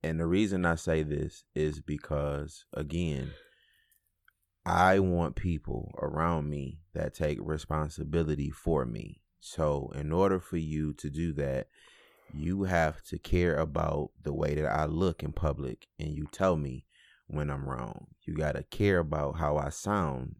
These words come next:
in simple conversation. Why do you say that? What is it that bothers you about this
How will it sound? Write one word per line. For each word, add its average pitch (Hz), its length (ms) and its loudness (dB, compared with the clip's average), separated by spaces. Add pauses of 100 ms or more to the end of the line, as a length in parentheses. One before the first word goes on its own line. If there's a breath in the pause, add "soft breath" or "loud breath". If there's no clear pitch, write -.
(240)
in 80 220 0
simple 92 440 -2
conversation. 76 840 -2 (420 soft breath)
Why 92 300 4
do 98 60 0
you 87 200 -2
say 78 280 2
that? 64 240 -4 (280)
What 87 520 2
is 82 260 0
it 69 200 -4 (100)
that 76 200 -2
bothers 78 520 4
you 71 320 -6
about 76 460 0
this 65 400 -6